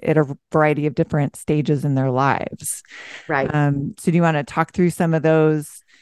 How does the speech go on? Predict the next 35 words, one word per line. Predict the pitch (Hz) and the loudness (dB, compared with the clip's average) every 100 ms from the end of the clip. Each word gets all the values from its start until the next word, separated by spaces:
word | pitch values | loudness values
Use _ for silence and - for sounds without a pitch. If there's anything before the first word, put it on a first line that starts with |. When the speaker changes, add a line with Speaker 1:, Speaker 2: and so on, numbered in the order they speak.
| _ _ | _ _
Speaker 1:
uh, | 151 147 | -2 0
Speaker 2:
Well, | 220 | 0
Speaker 1:
suggestions? | 160 - 156 156 - 208 240 262 - - - - - | 0 0 0 0 0 2 4 2 -4 -14 -20 -20 -4
Speaker 2:
Sure. | 294 311 320 | 2 2 4
I | 226 | 2
mean, | 254 254 | 2 0
you | 247 269 | 0 -4
go | 269 294 370 370 | 2 2 2 0
through | 285 254 226 | -4 0 0
a | |
lot | 208 202 202 | 2 2 2
of | 196 | 0
different | 202 196 180 175 | -4 -2 -2 2
things | 175 175 165 | 2 2 -2
in | 165 | -2
your | 165 | -2
life. | 165 165 180 254 - | -2 0 2 2 2
And, | 175 175 170 | 2 0 -4
you | - 196 | -4 0
know, | 185 | 0
again, | 185 240 220 180 | 0 0 0 -2
it's, | 170 - | -4 -4
it's | 202 | -4
about | 202 202 220 220 | 0 2 0 0
the | 196 | -6
seasons. | - - 294 285 185 151 - - | -6 -4 -2 0 -2 -4 -8 -6
You | 208 | -2
know, | 202 190 | 2 2
you | 190 190 | 0 -2
don't | 208 226 220 | 0 0 0
want | 214 202 | 0 0
to | 202 | -4
feel | - 196 190 190 | -8 0 4 4
like | 175 160 156 165 | 2 0 -2 -6
you | 165 170 170 170 165 165 | -2 0 2 0 -2 -6